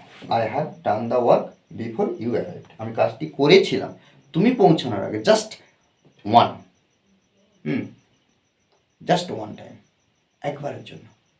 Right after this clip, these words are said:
হুম, দেখো, এই বিষয়গুলো কিন্তু আমাদেরকে একটু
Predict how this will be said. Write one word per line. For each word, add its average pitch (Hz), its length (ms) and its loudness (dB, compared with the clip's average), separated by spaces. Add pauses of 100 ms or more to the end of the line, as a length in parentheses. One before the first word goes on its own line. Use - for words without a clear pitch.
(1080)
হুম, 170 160 -6 (2000)
দেখো, - 200 -8 (220)
এই 190 80 0 (120)
বিষয়গুলো 170 440 -2
কিন্তু 151 240 -4
আমাদেরকে 135 340 -2
একটু 240 140 -6